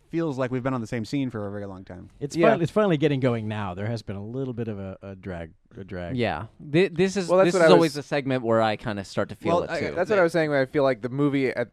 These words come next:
Speaker 3: after that certain point is trying to rush through the plot points as much as they can, as fast as they can, to get to
Speaker 1: Yeah.
Speaker 3: Joker.
Speaker 1: Now, that, that's been some, that's something we haven't actually addressed it even in this commentary, but it's been said about The Dark Knight many times. Do you think it's too long? Do you think it overstays its welcome?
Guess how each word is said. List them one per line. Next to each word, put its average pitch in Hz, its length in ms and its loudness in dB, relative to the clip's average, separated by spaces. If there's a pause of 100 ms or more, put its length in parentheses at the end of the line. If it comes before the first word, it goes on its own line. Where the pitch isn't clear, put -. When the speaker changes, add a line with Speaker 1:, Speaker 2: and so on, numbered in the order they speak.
Speaker 3:
after 123 200 -4
that 120 140 0
certain 117 240 -4
point 123 220 0
is 104 80 -6
trying 113 220 -6
to 107 40 -8
rush 110 240 -2
through 120 160 -2
the 107 80 -4
plot 110 260 -4
points 107 220 -6
as 101 100 -14
much 107 200 -6
as 110 80 -10
they 123 140 -2
can, 104 280 -4
as 98 140 -8
fast 110 280 -6
as 110 60 -8
they 104 100 -6
can, 92 340 -12
to 110 100 -14
get - 240 -8
to 95 400 -6
Speaker 1:
Yeah. 113 220 -4 (420)
Speaker 3:
Joker. - 360 -6
Speaker 1:
Now, 156 300 0
that, 160 260 -2
that's 156 200 0
been 160 120 -2
some, 170 220 -2
that's 151 140 -2
something 160 200 0 (120)
we 151 80 -4
haven't 160 160 0
actually 131 200 -2
addressed 127 280 -2
it 120 80 -2
even 113 120 -4
in 110 60 -4
this 101 140 -8
commentary, 120 380 -4
but 104 100 -6
it's - 80 -12
been 110 120 -6
said 127 140 -2
about 113 140 -4
The - 60 -10
Dark 104 200 -6
Knight 104 140 -8
many 110 180 -6
times. 123 480 -8 (400)
Do 143 80 4
you 165 160 2
think 190 200 -4
it's 110 100 -8
too 127 160 -2
long? 139 260 -6 (720)
Do 143 100 0
you 151 140 4
think 156 240 2
it 135 80 0
overstays 120 340 2
its 110 120 -4
welcome? 110 300 -6